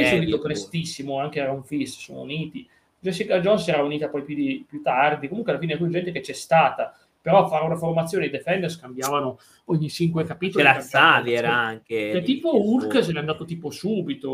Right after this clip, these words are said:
Speaker 2: Hulk, è stato, "Ah, ma io vado", però, eh, diciamo che uno dei
Speaker 1: Hulk
Speaker 2: più
Speaker 1: è?
Speaker 2: simbolici è Doctor Strange.
Speaker 1: Hulk
Speaker 2: L'unico
Speaker 1: lo ha, lo
Speaker 2: peccato
Speaker 1: hanno buttato via, Hulk lo hanno cacciato
Speaker 2: Ah,
Speaker 1: sul
Speaker 2: buttato
Speaker 1: pianeta
Speaker 2: via, sì, sì, tanto amabile,
Speaker 1: alieno.
Speaker 2: ok. Sì, sì, infatti. Poi è tornato più volte, ma comunque lo
Speaker 1: Planet
Speaker 2: cacciavano.
Speaker 1: Hulk, è venuto fuori
Speaker 2: Sì.
Speaker 1: Planet Hulk poi.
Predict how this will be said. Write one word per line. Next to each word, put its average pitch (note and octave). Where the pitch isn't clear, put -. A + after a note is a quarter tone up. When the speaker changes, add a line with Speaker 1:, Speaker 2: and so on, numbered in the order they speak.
Speaker 2:
Hulk, B2+
è -
stato, E3
"Ah, A3
ma F#3
io F#3
vado", B2+
però, A3+
eh, C#3+
diciamo E3
che D3+
uno D#3+
dei D3+
Speaker 1:
Hulk D3+
Speaker 2:
più E3
Speaker 1:
è? A2+
Speaker 2:
simbolici D3+
è -
Doctor B2
Strange. C3
Speaker 1:
Hulk G#3+
Speaker 2:
L'unico F#3+
Speaker 1:
lo F3
ha, F3
lo E3+
Speaker 2:
peccato F#3+
Speaker 1:
hanno G3
buttato F#3
via, D3
Hulk A3
lo D3
hanno C#3+
cacciato D3+
Speaker 2:
Ah, -
Speaker 1:
sul C4+
Speaker 2:
buttato D3+
Speaker 1:
pianeta C4+
Speaker 2:
via, E3
sì, C#3
sì, C3
tanto C3
amabile, C#3+
Speaker 1:
alieno. C3
Speaker 2:
ok. C3+
Sì, F3
sì, -
infatti. C3+
Poi A3+
è A#3
tornato E3+
più F#3+
volte, D#3+
ma -
comunque D3+
lo D3+
Speaker 1:
Planet D#3+
Speaker 2:
cacciavano. D3+
Speaker 1:
Hulk, A#2
è A#2
venuto C3
fuori B2+
Speaker 2:
Sì. C#3
Speaker 1:
Planet B2
Hulk B2+
poi. -